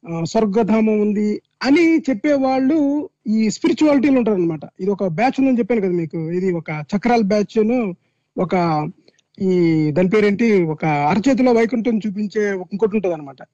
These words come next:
అంటే ఇక్కడ లే-, ఇక్కడ, ఇక్కడ ఉన్నదంతా మీరు అనుకునే హ్యాపీనెస్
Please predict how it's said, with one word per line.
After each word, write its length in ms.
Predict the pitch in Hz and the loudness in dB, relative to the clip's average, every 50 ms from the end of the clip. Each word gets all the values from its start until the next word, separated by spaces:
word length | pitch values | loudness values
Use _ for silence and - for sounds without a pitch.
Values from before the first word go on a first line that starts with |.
| _ 185 | _ -2
అంటే 120 | 190 202 | -2 -2
ఇక్కడ 160 | 196 - 254 | 0 0 2
లే-, 160 | 240 226 240 | 2 2 2
ఇక్కడ, 240 | 214 - 220 214 196 | 0 0 -2 -2 -2
ఇక్కడ 260 | 196 170 170 - 196 | -2 -4 -4 -6 -6
ఉన్నదంతా 560 | 180 185 208 240 277 262 247 214 - 302 349 466 - _ _ _ _ _ _ _ _ _ _ _ | -4 -2 0 0 0 0 0 0 -2 -2 -4 -4 -8 _ _ _ _ _ _ _ _ _ _ _
మీరు 180 | 196 220 262 285 | 0 2 2 2
అనుకునే 280 | 320 302 226 339 311 277 | 2 2 2 2 2 2
హ్యాపీనెస్ 500 | 262 262 208 233 220 175 147 - - | 0 0 0 -2 -2 -4 -4 -6 -12